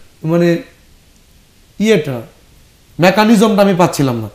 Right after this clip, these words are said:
তো আমার মনে আছে যে আমি কোনো একটা দোকানে গিয়ে ওই মেডিসিনের এ-, ইয়েটা কিনে আমি ভিতরে যে ওটার ইয়ে আছে, অ্যাকশন লেখা থাকে, ওইটা আমি ওইখান থেকে নিয়ে আসছিলাম আর কি, কলম দিয়ে তুলে।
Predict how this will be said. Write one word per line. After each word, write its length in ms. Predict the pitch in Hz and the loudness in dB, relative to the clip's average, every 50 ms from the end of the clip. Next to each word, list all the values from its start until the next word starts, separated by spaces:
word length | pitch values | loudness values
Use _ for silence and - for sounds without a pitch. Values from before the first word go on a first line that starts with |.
| _ _ _ - _ _ - | _ _ _ -20 _ _ 2
তো 60 | - | 2
আমার 220 | - 190 214 220 | 4 4 4 2
মনে 260 | 214 208 226 220 226 | 2 2 2 2 2
আছে 200 | 226 220 175 214 | 2 2 0 0
যে 120 | 190 190 208 | 0 2 2
আমি 140 | 202 202 196 | 2 0 0
কোনো 220 | 196 202 196 202 | -2 -2 -2 -2
একটা 140 | 196 180 185 | 0 0 0
দোকানে 420 | 143 156 202 185 220 208 208 208 | 0 0 0 2 2 2 2 2
গিয়ে 240 | 175 165 156 131 117 - - _ - _ _ _ - | 2 2 2 0 -2 -4 -16 _ -20 _ _ _ -6
ওই 100 | 156 170 | -4 -2
মেডিসিনের 580 | 170 170 180 165 185 175 131 156 185 185 185 - - - - - - - - | 0 0 2 2 0 0 0 2 4 4 2 2 0 -8 -20 -20 -20 -10 -8
এ-, 160 | 175 180 175 - _ _ - | -6 -6 -6 -10 _ _ -2
ইয়েটা 320 | 190 190 196 180 185 196 | 0 2 2 2 2 -2
কিনে 320 | 185 - 208 214 202 196 185 | -2 0 0 2 4 4 4
আমি 280 | 175 175 175 175 170 156 131 | 4 4 4 4 2 2 2
ভিতরে 360 | 147 160 - 185 170 175 170 | 2 2 4 4 4 4 4
যে 380 | 151 175 170 165 170 - - - - _ _ - | 4 4 4 2 0 -4 -16 -20 -20 _ _ -8
ওটার 240 | 151 147 170 165 180 | -2 -2 0 0 2
ইয়ে 220 | 180 175 175 170 | 2 4 4 4
আছে, 360 | 156 - - 143 139 147 160 170 | 2 2 0 -2 -2 -2 -2 -2
অ্যাকশন 340 | 180 160 - - 160 165 170 | -2 -2 -2 -2 -2 0 2
লেখা 260 | 170 170 170 156 147 | 2 2 2 2 0
থাকে, 220 | 135 135 120 113 110 - - - - _ - 156 | -2 -2 -4 -4 -10 -12 -20 -20 -20 _ -8 -6
ওইটা 200 | 151 147 165 156 | -4 -2 -2 0
আমি 200 | 156 151 143 127 - - - _ - 151 | 0 0 0 -2 -4 -12 -20 _ -6 -4
ওইখান 220 | 143 147 151 139 | -2 -2 -2 -2
থেকে 240 | 135 156 139 147 143 | -2 -2 0 0 0
নিয়ে 200 | 143 147 143 139 | 2 2 2 2
আসছিলাম 360 | 131 - - 135 135 131 131 | 0 0 -2 -4 -4 -2 -4
আর 80 | 127 113 | -4 -6
কি, 80 | 131 | -8
কলম 320 | 123 151 143 139 135 135 127 | -8 -6 -6 -6 -6 -6 -8
দিয়ে 120 | 120 117 | -8 -10
তুলে। 180 | 117 120 107 | -10 -12 -14